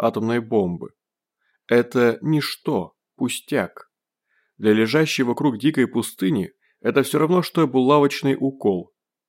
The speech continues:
Рэй Брэдбери, четыреста пятьдесят один по Фаренгейту.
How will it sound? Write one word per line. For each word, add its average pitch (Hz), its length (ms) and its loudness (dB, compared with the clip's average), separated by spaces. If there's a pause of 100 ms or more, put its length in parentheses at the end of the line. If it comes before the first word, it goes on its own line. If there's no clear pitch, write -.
(560)
Рэй 104 300 2
Брэдбери, 127 640 0 (220)
четыреста 110 440 -2
пятьдесят 101 420 -4
один 101 300 -4
по 123 80 -8
Фаренгейту. 110 720 -6